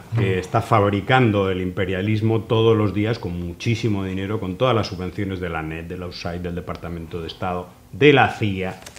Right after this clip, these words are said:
Speaker 1: ese dinero que no sé, que no es transparente, más el que es transparente y que es, es una verdadera millonada, no para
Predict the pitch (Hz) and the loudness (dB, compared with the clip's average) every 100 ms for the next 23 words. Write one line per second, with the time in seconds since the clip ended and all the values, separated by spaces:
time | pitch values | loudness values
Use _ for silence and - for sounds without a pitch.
0 | - 98 - 87 90 87 85 87 110 101 | -14 -12 -10 -8 -8 -6 -8 -8 -6 -6
1 | 101 - - - - - - - - 127 | -8 -20 -20 -20 -20 -20 -20 -20 2 8
2 | 156 156 151 151 180 196 175 208 - - | 8 8 6 8 10 10 8 6 -2 -18
3 | - - - 117 120 107 107 135 127 127 | -20 -20 -2 4 6 6 2 2 2 2
4 | 107 110 117 110 113 113 - 92 95 - | 2 2 2 2 0 -2 -6 -6 -6 -8
5 | - 120 - 117 110 95 98 110 107 104 | -6 -4 0 2 2 0 0 0 2 4
6 | 113 101 90 92 98 92 101 123 - - | 4 4 0 0 0 0 -4 -6 -12 -4
7 | 101 127 151 151 139 131 127 123 - | 4 8 8 8 6 8 6 6 2